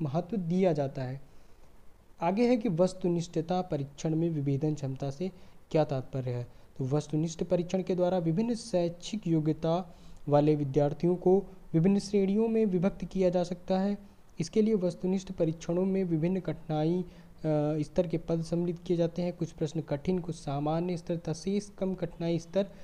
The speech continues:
के होते हैं। इस प्रकार के वस्तुनिष्ठ परीक्षणों की सहायता से छात्रों को विभिन्न वर्गों में विभाजित किया जा सकता है। उन्हें प्रतिभा संपन्न,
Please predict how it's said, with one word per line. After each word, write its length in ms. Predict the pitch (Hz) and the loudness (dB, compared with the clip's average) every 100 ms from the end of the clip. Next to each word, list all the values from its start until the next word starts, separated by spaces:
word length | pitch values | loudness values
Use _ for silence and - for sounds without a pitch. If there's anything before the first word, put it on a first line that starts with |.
| - - - | -18 -6 4
के 80 | |
होते 260 | 165 160 160 | 6 6 4
हैं। 240 | 143 139 - - - | 0 -2 -8 -16 -4
इस 120 | 208 | -4
प्रकार 360 | - 208 202 214 | 2 2 4 0
के 120 | 214 | 0
वस्तुनिष्ठ 480 | 180 170 180 190 190 | -2 0 0 0 -2
परीक्षणों 460 | - 165 165 175 175 | -2 -2 0 -2 -2
की 120 | 170 | -4
सहायता 380 | 160 147 170 165 | -2 0 0 0
से 140 | 175 | -2
छात्रों 420 | - 151 - 156 | -2 -4 0 -2
को 120 | 151 | 0
विभिन्न 320 | 143 139 180 180 | -2 0 0 2
वर्गों 320 | 165 160 170 | 2 2 2
में 160 | 170 | 2
विभाजित 360 | 156 139 156 160 | 0 2 0 0
किया 140 | 170 160 | 0 0
जा 140 | 160 | 0
सकता 340 | 156 165 170 160 | -4 -8 -4 -4
है। 120 | 175 - - - - | -4 -10 -20 -14 -2
उन्हें 200 | 156 151 | 0 0
प्रतिभा 300 | 143 139 160 | -2 -2 0
संपन्न, 520 | 165 160 151 165 170 | 0 -2 0 0 0